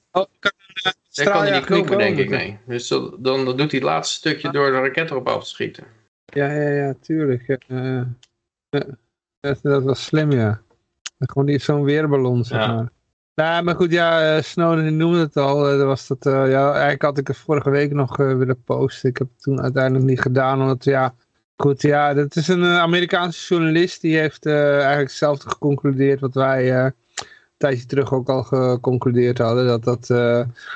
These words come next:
Speaker 1: Nord Stream pipeline gewoon door Amerika gedaan was. Maar goed, ja, klaarblijkelijk is, eh, zijn er ook journalisten die naar Vrijheid Radio luisteren. Dus, eh, Seymour, eh, Seymour Hersh.
Speaker 2: Ja, het, eh, ik weet, ja, dat hadden we vorige week net gemist, geloof ik, dat verhaal, hè, maar, eh,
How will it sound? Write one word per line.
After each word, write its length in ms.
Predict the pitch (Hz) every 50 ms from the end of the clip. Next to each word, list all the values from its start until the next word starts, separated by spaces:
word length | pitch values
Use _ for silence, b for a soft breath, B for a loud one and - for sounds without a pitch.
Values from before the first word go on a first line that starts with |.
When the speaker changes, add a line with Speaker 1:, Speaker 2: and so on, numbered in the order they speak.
| B B _
Speaker 1:
Nord 200 | 156 147 143 -
Stream 380 | - - 156 147 143 143 143
pipeline 580 | - 147 131 139 135 135 - 139 131 135 139 131
gewoon 240 | - 135 131 135 135
door 160 | 135 135 127
Amerika 500 | 127 131 135 135 135 139 135 - 127 123
gedaan 420 | - - 120 123 117 117 117 117 117
was. 380 | 123 143 156 - - - - _ _ _ _ _ _ _ _ - - 135
Maar 160 | 127 123 120
goed, 180 | - 156 - -
ja, 180 | 165 147 147
klaarblijkelijk 640 | 139 - - 151 139 147 147 147 147 139 - 160 - -
is, 240 | 151 - - -
eh, 220 | - 151 151 147 139
zijn 200 | - 170 156 156
er 80 | 156 160
ook 100 | 160 151
journalisten 600 | - - - 175 170 170 175 185 - - - 208 170
die 160 | 170 175 165
naar 180 | 165 160 151
Vrijheid 300 | - - 180 170 165 160
Radio 440 | 165 165 165 165 165 160 156 151 151
luisteren. 600 | 147 151 147 147 147 - - - 165 190 226 - _ _ _ _ _ _ _ _ - - - -
Dus, 100 | - -
eh, 100 | 147 147
Seymour, 640 | 135 - - 175 175 180 175 175 175 175 170 170 165 165 165
eh, 180 | 160 160 160 147
Seymour 420 | - - 180 170 170 165 160 151
Hersh. 540 | 143 151 180 196 165 - - - - - - - - - _ _ _ _ _ _
Speaker 2:
Ja, 480 | 127 127 131 131 117 101 - - - _ _ _
het, 220 | - 127 117 113
eh, 260 | 123 117 117 117 117 120
ik 60 | -
weet, 160 | 127 131 131
ja, 140 | - - 135
dat 80 | 139 135
hadden 180 | 139 151 160 143
we 80 | 127 131 -
vorige 260 | 175 170 160 147 156
week 140 | 151 143 147
net 180 | 156 165 160 -
gemist, 440 | - 139 135 147 170 160 - -
geloof 260 | - 127 120 110 107 110
ik, 60 | 107
dat 180 | 110 101 98
verhaal, 400 | - 104 98 95 95 95 98 117
hè, 80 | - -
maar, 340 | 104 107 104 104 104 95 101
eh, 180 | 98 98 101